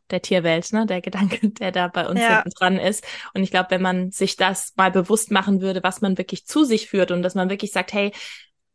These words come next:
Speaker 1: also wenn die Leute sich so Gedanken machen würden, wie wir, manche Leute sich um ihr Auto Gedanken machen, was sie da alles reinmachen und was für eine Pflege und was für ein Sprit und was für ein dies, das, jenes, ne,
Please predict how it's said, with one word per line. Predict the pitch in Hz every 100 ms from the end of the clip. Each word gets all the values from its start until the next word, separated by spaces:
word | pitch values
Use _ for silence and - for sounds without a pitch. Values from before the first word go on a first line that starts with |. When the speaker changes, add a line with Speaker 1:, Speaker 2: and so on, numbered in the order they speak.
| _ -
Speaker 1:
also | 233 220
wenn | 285
die | 269
Leute | 233 240
sich | 220 214
so | 220
Gedanken | 220 214 -
machen | 202 214
würden, | 208 208
wie | 208 196
wir, | 190 190
manche | 185 202
Leute | 202 190
sich | 185 185
um | - -
ihr | 180
Auto | 330 -
Gedanken | 202 165 -
machen, | 170 175 233 254
was | - 180
sie | 175
da | 165
alles | - -
reinmachen | 202 240 202 - 185
und | 175 165
was | 165
für | 277
eine | 320
Pflege | - 214 202 180
und | 170
was | 160 -
für |
ein | 320
Sprit | - - 180 175 -
und | 180 185
was | 180 175
für | -
ein | 214 208
dies, | 214 262
das, | - - -
jenes, | 196 311 392 -
ne, | 226